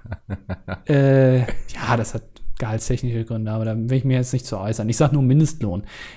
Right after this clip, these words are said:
Speaker 2: Ähm, nee, ich würde, äh, wen würde ich denn verklagen? Ähm, äh, ja, da muss man jetzt spontan sein, ne? Um da, äh, dass man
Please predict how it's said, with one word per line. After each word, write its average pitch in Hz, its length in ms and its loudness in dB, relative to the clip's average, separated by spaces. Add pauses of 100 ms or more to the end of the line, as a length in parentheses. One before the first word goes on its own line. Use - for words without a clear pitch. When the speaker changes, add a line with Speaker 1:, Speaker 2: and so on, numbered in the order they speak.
(140)
Speaker 2:
Ähm, 135 540 2 (100)
nee, 147 400 2
ich 175 220 0
würde, 165 560 4
äh, 139 240 -2
wen 143 180 0
würde 160 140 4
ich - 80 0
denn 139 100 0
verklagen? 127 720 0
Ähm, 135 540 0 (2250)
äh, 147 1040 4
ja, 127 420 -4
da 127 120 0
muss 147 200 0
man 160 120 6
jetzt 139 100 2
spontan 156 460 4
sein, 101 160 -2
ne? 123 160 2
Um 156 160 -2
da, 127 640 -2
äh, 139 40 -4
dass 139 200 -6
man 131 320 -4